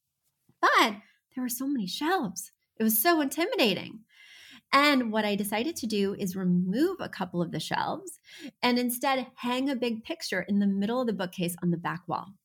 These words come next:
So in the middle of the bookcase on the back wall, I got this really amazing, uh, picture on an online auction. I've been recently obsessed with Auction Ninja, which I'll tell you about another time.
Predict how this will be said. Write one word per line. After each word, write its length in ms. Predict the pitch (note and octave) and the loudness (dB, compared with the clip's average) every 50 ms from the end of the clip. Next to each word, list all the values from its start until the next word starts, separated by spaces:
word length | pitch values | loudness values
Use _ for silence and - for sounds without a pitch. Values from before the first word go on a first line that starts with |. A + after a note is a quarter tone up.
| _ _ - | _ _ -12
So 140 | - G#3 | -6 -2
in 80 | F#3+ F3+ | 0 0
the 60 | F3+ | 0
middle 280 | F#3 G3+ A3+ C4 D4+ F4 | 0 2 2 2 2 2
of 60 | F4 | 2
the 60 | D#4+ | -2
bookcase 400 | C4 C#4 C4 C4 - B3+ A3+ A#3 | -2 -2 -2 -2 -2 -4 -4 -2
on 60 | G#3+ | -4
the 40 | G#3+ | -4
back 300 | G3+ A3 A3 A3+ A3 A3+ | 0 0 0 0 0 -2
wall, 440 | F#3+ F3+ F3+ F3+ F3+ F3+ F3 F3 - - | -2 0 2 4 4 2 2 0 -2 -4
I 80 | F3 | -4
got 180 | F3+ F3+ E3+ - | -2 -2 -4 -6
this 180 | - E3 - - | -8 -12 -10 -6
really 300 | G3 A3+ B3 C4+ C#4+ - | -4 -2 -2 -2 -2 -2
amazing, 920 | - A#3 A3 G#3+ G#3+ G#3 G#3 G#3 G3 G3 G3+ G3 G3 G3 G3 G3+ G3+ G3+ G3+ - - - - - - _ - | -2 -2 -2 0 0 -2 -2 -2 -2 -2 -2 -2 0 0 0 -2 -2 -4 -8 -18 -20 -20 -18 -20 -18 _ -2
uh, 360 | - F3+ E3+ E3+ E3 E3 E3 - - _ _ _ _ _ _ _ _ _ _ - | 0 2 2 2 2 -2 -4 -6 -8 _ _ _ _ _ _ _ _ _ _ -4
picture 680 | - G4 - - - - - D4+ C#4 C4+ C4+ C4 C4+ - - | -2 -2 -2 -2 -6 -2 -2 0 0 0 0 -2 -4 -4 -2
on 140 | A3+ A3 G#3+ | -2 -2 0
an 100 | G#3+ F#3+ | -2 -2
online 400 | - F#3 G3+ A3+ B3 B3+ C4 B3 | -2 -2 -2 -2 0 0 0 0
auction. 640 | - F3 F3+ F3 F3 - - E3 E3+ E3+ F3 E3+ - | 0 -2 -2 -4 -4 -4 -4 -2 -2 -2 -2 -4 -4
I've 160 | D#3+ E3+ E3 | -4 -4 -2
been 220 | F3 E3+ E3 D#3 D#3+ | -2 -4 -4 -4 -4
recently 400 | F3 F3+ F3+ - - - G#3+ G#3 | -4 -6 -6 -6 -8 -8 -8 -8
obsessed 500 | G3 F#3 - - E3+ F3 F3+ - - - | -8 -10 -8 -6 -6 -6 -8 -8 -10 -12
with 140 | A3 A3 - - | -14 -12 -10 -10
Auction 340 | D#3+ D#3+ - - F3 F3+ | -10 -10 -10 -10 -6 -6
Ninja, 340 | E3+ D#3+ D#3+ D#3 E3+ F3+ G3+ | -4 -4 -4 -6 -8 -8 -8
which 160 | G3+ F#3 F3+ | -8 -10 -10
I'll 80 | - F3 | -12 -14
tell 200 | F3+ - - E3 | -14 -10 -8 -8
you 80 | E3 D#3 | -8 -6
about 180 | D#3+ E3 D#3+ | -8 -8 -8
another 200 | E3 E3+ F3+ A3 | -8 -8 -8 -8
time. 340 | A3 - - E3 F3+ A#3+ D4+ | -12 -10 -10 -8 -8 -8 -8